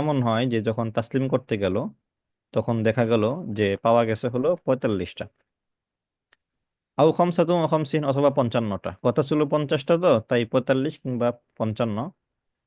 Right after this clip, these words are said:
এই দোনোটাতেই হলো, যদি এরকম হয় তাহলে বাইটা বাই ফাসেদ হয়ে যাবে। আচ্ছা, দুই নাম্বার। এরপরে হলো, তো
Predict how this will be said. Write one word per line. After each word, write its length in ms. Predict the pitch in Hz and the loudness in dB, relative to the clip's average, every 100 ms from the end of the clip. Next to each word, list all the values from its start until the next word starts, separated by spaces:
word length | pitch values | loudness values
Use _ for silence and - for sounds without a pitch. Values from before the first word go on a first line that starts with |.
| _ | _
এই 160 | 110 98 98 | -6 -4 0
দোনোটাতেই 520 | 110 113 110 139 170 214 _ _ _ _ _ _ _ - | 2 2 2 0 -2 -4 _ _ _ _ _ _ _ -8
হলো, 240 | 113 113 131 - _ - 104 | -2 0 0 -4 _ -8 -6
যদি 140 | 104 110 | -2 -2
এরকম 260 | 113 117 127 | -2 -2 -4
হয় 100 | 160 | -2
তাহলে 180 | 110 104 101 | 0 0 0
বাইটা 220 | 101 135 117 | 0 -2 -4
বাই 120 | 95 92 | -4 -4
ফাসেদ 240 | 92 95 87 | -6 -6 -6
হয়ে 120 | 85 | -6
যাবে। 140 | 85 87 - _ _ _ _ _ _ _ _ _ - - _ _ _ | -6 -8 -16 _ _ _ _ _ _ _ _ _ -20 -20 _ _ _
আচ্ছা, 420 | 95 92 - - 90 | -2 -2 -4 -6 -2
দুই 100 | 98 90 | 0 0
নাম্বার। 240 | 85 85 - _ _ _ _ _ _ _ _ _ 139 | -2 -4 -8 _ _ _ _ _ _ _ _ _ -2
এরপরে 280 | 120 151 160 | 2 4 6
হলো, 160 | 135 139 320 - _ _ | 6 4 2 -10 _ _
তো 60 | _ | _